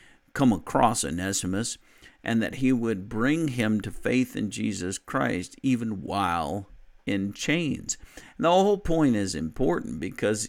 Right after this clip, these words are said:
Paul is saying, "I, I relate to what Onesimus is, for I, a servant of, of Jesus, am, am thrust in chains and being put in these holding facilities and being punished." And ultimately, as we know that Paul will have to face the Caesar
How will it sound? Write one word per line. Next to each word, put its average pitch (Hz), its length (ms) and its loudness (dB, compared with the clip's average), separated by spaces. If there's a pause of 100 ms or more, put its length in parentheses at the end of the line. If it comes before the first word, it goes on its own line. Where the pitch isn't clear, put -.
(380)
Paul 127 380 2
is 113 200 -4
saying, 110 380 -2
"I, 101 340 -2 (140)
I 104 220 -2
relate 110 680 -2
to 120 120 -4
what 113 400 -6
Onesimus 127 760 -4
is, 170 400 -4
for - 240 -8
I, 92 280 -2
a 107 140 -2
servant 110 540 -2
of, 92 240 -10 (500)
of 98 200 -6
Jesus, 117 680 -2
am, 110 300 0 (220)
am 107 240 -2
thrust 113 560 0
in 113 220 0
chains 110 560 -4
and 107 280 -4
being 113 300 -2
put 117 320 0
in 110 160 -2
these 107 220 -2
holding 117 340 2
facilities 113 840 -2
and 107 140 -2
being 110 260 -2
punished." 107 540 -4
And 107 120 -2
ultimately, 110 680 -2
as 110 240 -6
we 95 140 -4
know 95 220 -2
that - 200 -8
Paul 98 280 0
will 104 160 -6
have 98 240 -2
to 73 100 -6
face 107 420 -4
the 87 160 -12
Caesar 110 600 -4